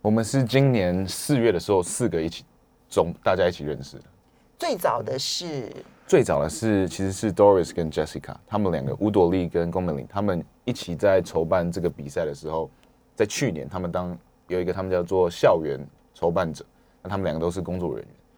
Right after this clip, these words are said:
Speaker 1: 所以他们了解这个比赛后，他们就说，啊，他们也要一起比，对。
Speaker 2: 哦，所以本来你们其实只是协助这个比赛顺利进行，结果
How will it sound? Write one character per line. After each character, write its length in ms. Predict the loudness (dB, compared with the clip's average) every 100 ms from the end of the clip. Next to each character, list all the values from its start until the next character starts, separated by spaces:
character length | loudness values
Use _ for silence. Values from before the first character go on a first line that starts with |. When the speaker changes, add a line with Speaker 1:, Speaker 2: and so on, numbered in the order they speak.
| _
Speaker 1:
所 100 | -8
以 40 |
他 100 | -4
们 140 | -2 2
了 120 | 4
解 120 | 4
这 100 | 0
个 60 | -2
比 120 | -2
赛 140 | -2
后， 100 | -2
他 80 | -2
们 140 | -4 -4
就 80 |
说， 180 | -4 -4 -4
啊， 160 | -12 -10
他 120 | -6
们 100 | -2
也 80 | -2
要 100 | -2
一 60 |
起 100 | -4
比， 220 | -8 -12 -20 _ _ _ _
对。 140 | -10 -10 -10 _ _
Speaker 2:
哦， 280 | -10 -4 -4
所 160 | -4 -6
以 160 | -8 -6
本 200 | -2 -2
来 200 | -4 -8
你 140 | -10 -12
们 160 | -14
其 220 | -10 -12 -10
实 160 | -14
只 240 | -14 -14 -10
是 240 | -10 -8
协 400 | -8 -6 -6 -8
助 260 | -8 -8 -8
这 140 | -8
个 80 | -8
比 180 | -10 -10
赛 220 | -6 -6
顺 260 | -6 -8
利 100 | -8
进 240 | -12 -14 -14
行， 220 | -14 -14 -18 _ _ _ _ _ _
结 160 | 4 6
果 260 | 4 -2